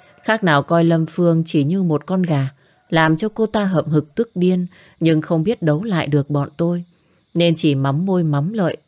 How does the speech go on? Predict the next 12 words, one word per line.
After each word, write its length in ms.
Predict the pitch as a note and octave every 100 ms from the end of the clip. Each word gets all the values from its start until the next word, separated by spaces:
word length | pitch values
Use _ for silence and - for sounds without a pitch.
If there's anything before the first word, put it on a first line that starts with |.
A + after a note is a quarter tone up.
| _
mà 160 | D#3+ D3
chửi 280 | - D3+ C#3
càn 360 | D3+ C#3 C3+
chửi 240 | - E3 C#3+
đồng. 240 | C#3+ C3+ - _ _ _ _ _ _ _ _ _
Lúc 160 | F#3+ F#3+
này 260 | E3 D3
tôi 180 | D3 E3+
mới 160 | F3 G3
nhàn 300 | D#3 C#3 C3+
nhạt 240 | C3+ -
bước 180 | D#3+